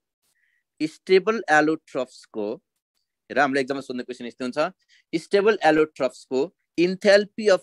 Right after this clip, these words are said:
formation, हेर त, स्टेबल एलोट्रफ्सको, ए, स्टेबल एलोट्रफ्सको, हेर त, enthalpy of formation कति हुन्छ भने सोध्यो भने जिरो हुन्छ।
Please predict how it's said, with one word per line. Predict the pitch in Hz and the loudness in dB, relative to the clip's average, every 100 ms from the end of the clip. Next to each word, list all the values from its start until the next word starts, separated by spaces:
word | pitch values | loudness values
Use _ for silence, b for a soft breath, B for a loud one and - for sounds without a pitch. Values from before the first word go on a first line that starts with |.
| _ | _
formation, | 165 160 170 180 - 135 101 - _ - | -6 -4 -4 -6 -6 -8 -8 -14 _ -10
हेर | 120 | -2
त, | 175 202 _ _ 175 | 0 0 _ _ -12
स्टेबल | - - 202 214 208 | -12 -4 -2 -2 -2
एलोट्रफ्सको, | 147 143 139 131 117 - 147 160 - _ | 0 0 -2 -6 -8 -6 -4 -4 -4 _
ए, | 135 | -8
स्टेबल | 160 - 180 196 147 | -8 -2 0 0 2
एलोट्रफ्सको, | 143 139 - 127 - 143 165 | 0 0 -2 -4 -4 -4 -4
हेर | - _ 117 | -6 _ -6
त, | 165 - 170 | -4 -2 -4
enthalpy | 180 - 190 196 - 190 | -4 0 0 0 0 0
of | 165 - 165 | 0 0 -2
formation | 160 165 175 - 117 104 _ _ _ | 0 -4 -6 -4 -6 -6 _ _ _
कति | 151 156 160 | 0 0 0
हुन्छ | 135 123 | -4 -2
भने | 117 117 | -4 -4
सोध्यो | - 117 110 | -8 -6 -4
भने | 107 123 - _ _ | -4 -6 -12 _ _
जिरो | 101 101 120 110 117 | -16 -6 -2 0 -2
हुन्छ। | - 92 - | -4 -12 -18